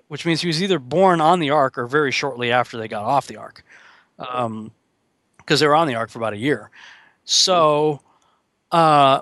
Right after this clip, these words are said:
my feeling, my speculation is that Canaan may have had six fingers and six toes, maybe, maybe double rows of teeth. Why? Well, 'cause his offspring did. You know,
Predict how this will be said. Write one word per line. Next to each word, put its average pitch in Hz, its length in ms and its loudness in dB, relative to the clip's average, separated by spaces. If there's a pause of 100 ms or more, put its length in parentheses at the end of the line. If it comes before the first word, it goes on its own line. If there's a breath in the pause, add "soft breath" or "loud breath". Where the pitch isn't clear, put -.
my 170 440 2
feeling, 151 500 0
my 135 120 0
speculation 147 720 -2
is 113 160 -10
that 120 220 -8 (280)
Canaan 170 440 -2
may 135 140 -2
have 120 140 -4
had 139 240 -2
six - 240 -6
fingers 123 400 -6
and 117 80 -8
six - 280 -6
toes, 127 500 -4
maybe, 127 280 -6 (160)
maybe 131 280 -4
double 117 320 -4
rows 113 180 -4
of 104 120 -14
teeth. 165 280 -4 (340 loud breath)
Why? 127 380 2
Well, 127 240 -6
'cause 139 200 -4
his 147 120 -2
offspring 156 480 0
did. 104 240 -10 (640 soft breath)
You 127 140 -4
know, 120 220 -2